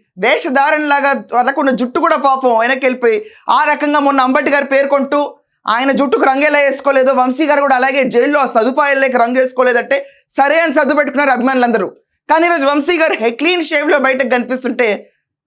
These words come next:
ఏం చెప్పాలి ఇంకా? జాలి పడకూడదు అనేవాళ్ళు కూడా జాలి పడుతున్నారు, including me. పరివర్తనలోకి ఒక అడుగు పడుతుందా ఈయన ఇప్పుడు జైల్లో ఉన్నంత కాలం? ఆయనకు ఇప్పుడు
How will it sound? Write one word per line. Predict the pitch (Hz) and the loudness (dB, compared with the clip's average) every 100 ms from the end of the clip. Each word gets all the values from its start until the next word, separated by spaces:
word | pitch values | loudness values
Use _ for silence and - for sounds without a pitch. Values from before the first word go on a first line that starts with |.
| - - 240 | -12 -4 0
ఏం | 285 269 | 0 0
చెప్పాలి | 277 269 247 | 0 0 0
ఇంకా? | 240 240 226 - _ _ _ _ _ _ _ 185 233 | 0 -2 -2 -8 _ _ _ _ _ _ _ -2 0
జాలి | 269 339 - | 2 0 2
పడకూడదు | 294 320 349 339 | 2 2 2 0
అనేవాళ్ళు | 320 320 302 | 0 0 0
కూడా | 262 | 2
జాలి | 269 269 | 0 0
పడుతున్నారు, | 277 240 269 311 269 | -2 0 0 2 0
including | 254 254 247 247 247 | 2 0 2 0 0
me. | 254 _ _ _ _ _ _ _ _ _ _ _ _ _ _ _ _ | -4 _ _ _ _ _ _ _ _ _ _ _ _ _ _ _ _
పరివర్తనలోకి | 202 233 294 277 294 285 277 262 | 0 2 0 0 0 0 0 0
ఒక | 208 | 2
అడుగు | 202 254 226 202 | 0 0 -2 0
పడుతుందా | 208 202 254 226 196 - - _ _ 220 | 0 0 0 2 0 -4 -18 _ _ -8
ఈయన | 220 233 | -6 -4
ఇప్పుడు | 220 170 | -4 0
జైల్లో | 214 254 254 | 0 2 0
ఉన్నంత | 240 220 226 214 | 0 -4 -2 0
కాలం? | 214 247 - _ _ - 294 | 0 -2 -6 _ _ -2 -2
ఆయనకు | 339 285 277 | 0 -2 -4
ఇప్పుడు | 285 | -2